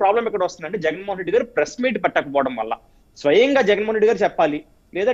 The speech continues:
ఢిల్లీ పెద్దలు చెప్పాలి. వీరిద్దరూ చెప్పకుండా కేవలం మీరైనా నేనైనా కూడా సాక్షి వాళ్ళు ఇచ్చే paper చదివి మాత్రమే జగన్మోహన్ రెడ్డి గారు ఎందుకు ఢిల్లీ వెళ్ళారు తెలుసుకోవాల్సిన పరిస్థితి మనకు వస్తుందండి.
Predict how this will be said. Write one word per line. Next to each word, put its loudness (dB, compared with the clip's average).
ఢిల్లీ 0
పెద్దలు -4
చెప్పాలి. -10
వీరిద్దరూ 0
చెప్పకుండా 0
కేవలం 0
మీరైనా 0
నేనైనా -6
కూడా -4
సాక్షి -6
వాళ్ళు 0
ఇచ్చే 0
paper 2
చదివి -6
మాత్రమే -4
జగన్మోహన్ -6
రెడ్డి 0
గారు -2
ఎందుకు -4
ఢిల్లీ 0
వెళ్ళారు 0
తెలుసుకోవాల్సిన -8
పరిస్థితి -2
మనకు -4
వస్తుందండి. -18